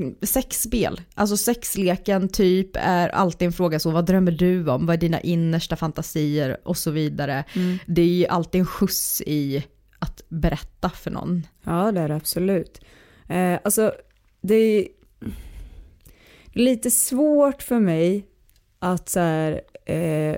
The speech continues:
Speaker 2: du, alltså, i, du vet ju vår, min relation, hur
Speaker 1: Mm.
Speaker 2: den är. Vi båda slänger ur oss allt vi tänker och tycker och säger och bla, bla, bla. Alltså, så vi är
Speaker 1: Mm.
Speaker 2: verkligen så här, "Ah, jag har tänkt på det här", och så, så slänger vi ur oss det.
Speaker 1: Mm.
Speaker 2: Och så blir det inga,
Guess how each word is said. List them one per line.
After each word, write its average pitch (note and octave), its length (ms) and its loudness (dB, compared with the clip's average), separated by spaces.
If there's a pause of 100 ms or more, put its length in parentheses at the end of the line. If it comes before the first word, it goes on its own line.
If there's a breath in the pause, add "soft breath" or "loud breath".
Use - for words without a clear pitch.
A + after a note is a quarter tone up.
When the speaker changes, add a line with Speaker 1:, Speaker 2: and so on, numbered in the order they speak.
Speaker 2:
du, G3 300 -4
alltså, G3+ 300 0
i, A3 140 4
du G#3+ 160 4
vet A3 280 4
ju G#3+ 200 4
vår, G3 300 4
min G#3+ 520 4
relation, F3 640 0
hur G#3 120 0
Speaker 1:
Mm. F#3 160 4
Speaker 2:
den - 100 -2
är. F#3+ 200 2
Vi F#3+ 180 2
båda F#3+ 380 2
slänger F#3+ 440 2
ur E3+ 140 6
oss E3+ 200 0
allt F3+ 400 0
vi F3 60 0
tänker E3+ 440 0
och E3+ 100 0
tycker F3 360 0
och E3 100 2
säger E3 380 2
och E3 60 0
bla, A3 200 4
bla, F#3 140 0
bla. E3+ 80 -2
Alltså, F#3 260 0
så F#3+ 80 -2
vi G#3 160 4
är G#3+ 40 4
Speaker 1:
Mm. G#3 120 2
Speaker 2:
verkligen G3 240 2
så G3+ 80 2
här, F3 80 2 (160 loud breath)
"Ah, - 160 0 (240)
jag G#4+ 80 6
har - 60 -2
tänkt D#4 260 2
på D4 60 4
det B3 60 4
här", C#4 360 4
och A3 80 4
så, A3 200 2
så G#3+ 180 -2
slänger G3+ 320 0
vi F#3+ 60 2
ur F#3 180 4
oss A#3 140 2
det. G3 120 2
Speaker 1:
Mm. F#3+ 160 2
Speaker 2:
Och F#3+ 80 2
så F#3+ 120 0
blir F#3+ 220 4
det F#3+ 60 4
inga, E3+ 440 2